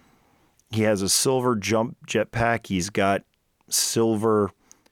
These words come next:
straps which go around him for the backpack. It's nice touch. He's got a brighter green helmet, again,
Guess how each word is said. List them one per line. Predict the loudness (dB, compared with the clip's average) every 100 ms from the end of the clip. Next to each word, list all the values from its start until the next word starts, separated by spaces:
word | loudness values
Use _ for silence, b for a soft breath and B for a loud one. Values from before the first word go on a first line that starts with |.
| b b b
straps | -10 -4 0 2 0 -2 -6
which | -4 -4
go | 0 2
around | 2 2 2 2
him | 0
for | -2 -2 0 0
the | 0
backpack. | -2 -2 -4 -2 0 0 -4
It's | -6 -4 -2
nice | 0 0 0
touch. | -4 -4 -2 -4
He's | -6 -4
got | -2
a | -2
brighter | -2 0 2 0
green | -2 0 2 2 2 0 B B B B
helmet, | -6 -2 0 0 -2 _
again, | -10 -8 -2 0 0